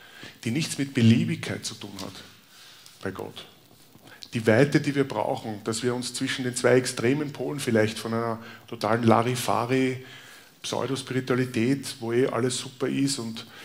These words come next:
Jesus so mein, mein Haverer ist und mein Wunderautomat und der ständig billige Gnade für mich hat, aber auch nicht ein ganz enges,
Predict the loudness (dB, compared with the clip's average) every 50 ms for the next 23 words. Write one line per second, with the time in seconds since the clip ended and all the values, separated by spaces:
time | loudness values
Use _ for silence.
0 | -18 -10 -6 -4 -4 -2 -2 -4 -4 -4 -4 -4 -4 -4 -4 -4 -2 -4 -4 -4
1 | -4 -6 -6 -6 -6 -6 -6 -4 -4 -2 -2 0 2 2 2 2 2 2 2 2
2 | 2 0 0 -2 -4 -4 -4 -4 -4 -4 -4 -6 -6 -4 -2 -2 0 -2 -2 -4
3 | -6 -2 0 0 2 2 2 0 0 -4 -10 -10 -10 -14 -18 -18 -18 -18 -18 -18
4 | -18 -18 -18 -18 -16 -14 -12 -4 -2 -2 -2 0 0 0 0 2 0 0 0 0
5 | 0 0 0 0 -2 -4 -2 2 4 4 4 4 2 0 -2 -2 -2 -2 -2 -2
6 | -2 -2 -4 -6 -10 -12 -14 -18 -20 -20 _ _ _ _ _ _ _ -20 -20 -20
7 | -20 -20 -20 -20 -8 -6 -4 -2 0 0 0 -2 0 0 2 2 2 0 -2 -6
8 | -8 -6 -6 -2 0 2 2 2 0 0 -4 -6 -4 -4 -2 0 0 0 0 0
9 | -2 0